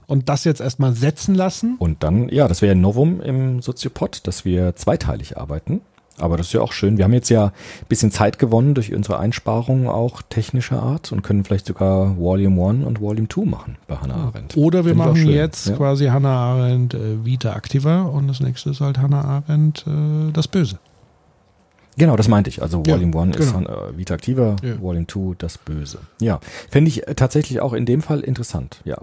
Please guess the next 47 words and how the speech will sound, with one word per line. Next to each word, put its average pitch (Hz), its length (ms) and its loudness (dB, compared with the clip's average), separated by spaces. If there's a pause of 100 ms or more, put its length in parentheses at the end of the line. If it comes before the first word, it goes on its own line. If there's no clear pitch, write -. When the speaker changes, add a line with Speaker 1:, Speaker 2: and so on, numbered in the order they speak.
Speaker 2:
das 107 240 0
würde 165 160 4
sich 151 80 4
auch 127 60 4
dann 117 160 2
ein - 20 0
bisschen 120 220 2
lohnen, 113 260 2
dass 120 140 0
ich - 40 -14
jetzt - 140 -6
so 104 60 -6
viel, 117 320 0
äh, 107 180 0
ge-, 104 420 -2
ge-, - 280 -4
gelesen 104 340 0
und 95 80 0
geackert - 380 -2
habe. 143 140 0
Dann 110 100 2
kann 101 80 0
man 107 100 2
auch - 20 -6
<laughs> - 180 -4
zwei - 20 4
Teile - 340 0
draus - 260 -4
machen. 98 180 4
Das - 100 -4
wird - 120 -4
mir 98 140 2
auch - 160 -6
ganz, - 280 -4 (160)
ganz - 180 -2
gut 135 160 2
tun, 80 240 -4 (360)
weil 98 120 4
ich 90 80 2
merke, 101 160 4
ich - 40 -10
bin 110 100 2
jetzt 98 120 2
auch 82 100 -2
ganz 90 140 -2
schön 90 140 -2
durch. 87 320 -6